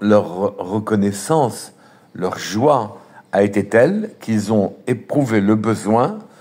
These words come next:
de faire une offrande à Hachem. Quelle fut cette offrande ? Ils leur ont offert, ils lui ont offert, pardon, excusez-moi, des ktorettes, des encens. Mais ces encens, ils les ont allumés avec un feu qui était un feu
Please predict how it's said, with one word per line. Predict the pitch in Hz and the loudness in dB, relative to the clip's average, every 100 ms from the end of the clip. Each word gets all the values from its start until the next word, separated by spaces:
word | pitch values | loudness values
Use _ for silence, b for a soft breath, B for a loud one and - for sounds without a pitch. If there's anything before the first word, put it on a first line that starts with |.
| b - | b -2
de | 135 | 0
faire | 180 165 | 0 2
une | 170 | 0
offrande | 147 202 202 | 2 2 4
à | |
Hachem. | 190 196 220 214 - _ _ _ _ B B B B _ - | 2 -2 -8 -10 -16 _ _ _ _ B B B B _ 0
Quelle | 180 180 | 2 2
fut | 156 | 2
cette | 147 110 | 0 0
offrande ? | 98 98 123 240 254 - | -2 2 2 0 -6 -2
Ils | 127 | 2
leur | 127 123 - | 2 2 -4
ont | 110 117 | -2 0
offert, | 117 107 - 143 170 - | -2 -4 2 2 2 -2
ils | 117 120 | -4 -2
lui | 123 | 2
ont | 123 | 2
offert, | 104 127 113 | 4 2 -2
pardon, | 104 107 | -2 -2
excusez-moi, | 104 101 95 107 180 B B B 113 | -4 -6 -2 0 -2 B B B -2
des | 139 | 0
ktorettes, | - 90 - - - _ _ _ _ _ _ _ _ - | 2 0 -2 -16 -20 _ _ _ _ _ _ _ _ -10
des | 101 139 123 | 2 2 4
encens. | 131 - - - _ _ _ _ | 0 -2 -8 -10 _ _ _ _
Mais | 113 170 214 - - | 2 2 2 -4 -14
ces | - 139 127 | 0 2 2
encens, | 127 180 | 0 0
ils | 185 | 2
les | 117 101 | 2 2
ont | 143 | 2
allumés | 113 95 85 101 - _ b b b b b b b b b _ 107 | 2 0 -2 -4 -6 _ b b b b b b b b b _ -4
avec | 107 135 | -2 0
un | 120 | -2
feu | 104 165 180 | 0 0 0
qui | - | -2
était | 117 127 127 | -4 -2 -2
un | |
feu | 107 - 160 | -2 -2 -2